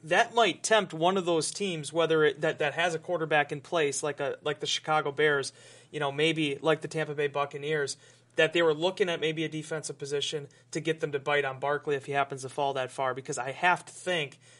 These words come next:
the Denver Broncos, even though they let C J Anderson go,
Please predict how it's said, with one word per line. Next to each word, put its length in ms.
the 80
Denver 260
Broncos, 420
even 120
though 120
they 140
let 300
C 220
J 180
Anderson 400
go, 320